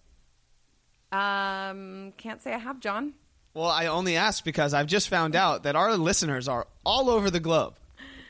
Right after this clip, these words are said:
Speaker 1: Oh, are they?
Speaker 2: We are international, by the way, if you didn't notice already.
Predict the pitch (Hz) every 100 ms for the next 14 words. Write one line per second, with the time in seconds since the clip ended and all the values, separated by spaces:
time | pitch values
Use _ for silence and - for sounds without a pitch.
0 | - - - 220 214 277 277 262 226 277
1 | 262 233 202 208 202 170 117 127 117 113
2 | 120 156 160 170 160 143 135 131 139 127
3 | 123 170